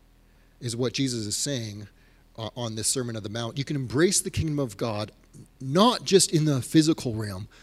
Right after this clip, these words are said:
but in the, in the spiritual realm. The question is, is Jesus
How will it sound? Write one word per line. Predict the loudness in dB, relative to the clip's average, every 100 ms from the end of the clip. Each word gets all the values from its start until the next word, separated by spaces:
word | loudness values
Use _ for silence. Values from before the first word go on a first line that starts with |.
| -20 -20 -20 -20 _ _ _
but | -6 0
in | 0 2
the, | -2 -6 _ _ _
in | -4 -2
the |
spiritual | -4 -2 -2 -2 -2 -4
realm. | -4 -6 -8 -14 -18 _ _ _ _ _ _ _ _ _ _ _ _ _ _ _
The | 6
question | 6 6 0
is, | 2
is | 2 2
Jesus | 2 4 6 6 4